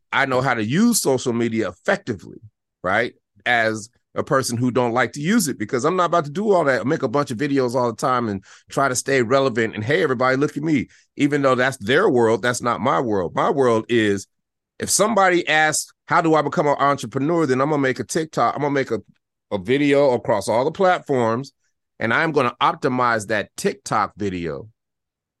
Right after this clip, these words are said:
And the title's gonna be "How to Become an Entrepreneur." And when I optimize all these and put them across all the platforms,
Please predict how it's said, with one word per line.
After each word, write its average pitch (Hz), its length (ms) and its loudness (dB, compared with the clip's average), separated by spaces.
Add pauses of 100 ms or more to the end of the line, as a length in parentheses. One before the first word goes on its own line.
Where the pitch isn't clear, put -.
(240)
And 113 180 -2
the 92 60 -10
title's 123 320 0
gonna 110 180 -2
be 110 160 -2
"How 113 220 -2
to 110 60 -2
Become 110 260 -4
an 110 140 -2
Entrepreneur." 110 840 -2 (1160)
And 107 220 -2
when 107 100 0
I 107 80 0
optimize 123 580 0
all 117 160 2
these 117 200 2
and 107 100 -2
put 135 100 -4
them 110 120 -2
across 113 340 -2
all 104 120 0
the 98 80 -4
platforms, 98 880 -4